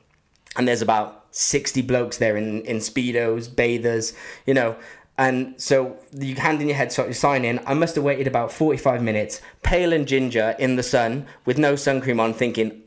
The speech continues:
"I'm about to burn here. Like, this is, this is a disaster waiting to happen." And we're go-, we're waiting around the corner, and then as you kinda get closer to your turn to do your,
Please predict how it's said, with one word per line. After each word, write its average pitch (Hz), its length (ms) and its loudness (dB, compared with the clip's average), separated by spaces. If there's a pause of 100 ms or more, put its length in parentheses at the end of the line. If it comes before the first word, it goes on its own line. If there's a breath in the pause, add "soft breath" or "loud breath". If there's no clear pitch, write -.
(160)
"I'm 107 120 0
about 98 180 -2
to 104 80 -2
burn 101 380 0
here. 92 220 -2
Like, 92 160 -6
this 104 200 -4
is, 101 160 -6 (200)
this 120 200 2
is 120 140 -2
a 120 40 2
disaster 123 520 -2
waiting 113 220 -2
to 113 60 -4
happen." 107 380 -4 (500 loud breath)
And 123 420 2
we're 135 160 2
go-, 143 360 2
we're 139 160 2
waiting 156 260 0
around 143 200 -2
the 139 60 -4
corner, 131 340 0
and 110 120 -2
then 113 140 -4
as 143 260 -2
you 156 80 -6
kinda - 240 -2 (400)
get 143 240 -2
closer 143 360 0
to 135 120 -6
your 131 200 2
turn 127 240 0
to 120 120 -14
do 123 120 -2
your, 117 400 0